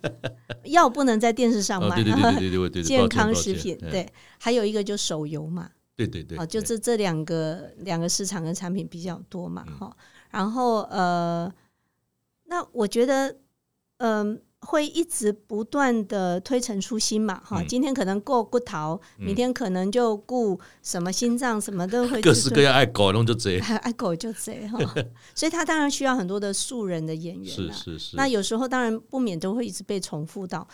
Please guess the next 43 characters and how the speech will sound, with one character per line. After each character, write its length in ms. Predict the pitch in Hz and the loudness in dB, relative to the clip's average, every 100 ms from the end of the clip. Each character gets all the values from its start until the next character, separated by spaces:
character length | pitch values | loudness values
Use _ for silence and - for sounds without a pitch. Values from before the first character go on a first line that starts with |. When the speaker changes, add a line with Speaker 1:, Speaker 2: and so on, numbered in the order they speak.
| - | -16
Speaker 1:
对。 120 | 156 | -10
Speaker 2:
可 100 | - | -6
是 140 | - | -4
他 120 | 262 262 | -2 0
当 200 | 247 240 | 0 0
然 120 | 214 | 0
会 160 | 226 | 0
到 200 | 214 214 | 0 0
新 220 | 196 233 233 | 0 0 0
的 100 | 196 | -2
pool 300 | - 202 170 | -2 -2 -2
里 100 | 165 | -2
面 120 | 180 | -4
再 120 | 196 | -2
去 120 | 110 | -2
找 140 | 90 87 | -2 -4
人。 60 | |
Speaker 1:
再 120 | 90 64 | -6 -6
去 200 | 78 - | -10 -16
找， 120 | 85 | -16
找， 140 | 67 - _ | -16 -20 _
Speaker 2:
嗯。 180 | 101 - | -18 -14
Speaker 1:
OK， 340 | 80 - 73 - _ - | -14 -14 -18 -20 _ -20
好。 180 | 67 - _ _ - | -18 -18 _ _ -8
所 140 | - | -4
以 40 | 87 | 0
大 140 | 107 | 0
家 360 | 92 98 92 92 | 2 2 2 0
如 120 | 95 | -4
果 400 | 92 85 80 76 | -4 -4 -4 -8
也 400 | - 78 76 71 - | -8 -8 -6 -8 -12
跟， 380 | - 98 92 95 95 | -8 -4 -4 -4 -6
呃， 80 | 85 | -8
素 180 | - 107 | -6 -6
芬 220 | 98 92 | -4 -4
一 80 | 87 | -4
样 260 | 87 80 - | -6 -8 -6
了 180 | 90 113 | 0 0
解， 200 | 104 82 | 2 -2
其 160 | 80 92 | -4 -8
实 80 | |
这 160 | 85 107 | -2 -2
行 300 | 78 71 | -2 -8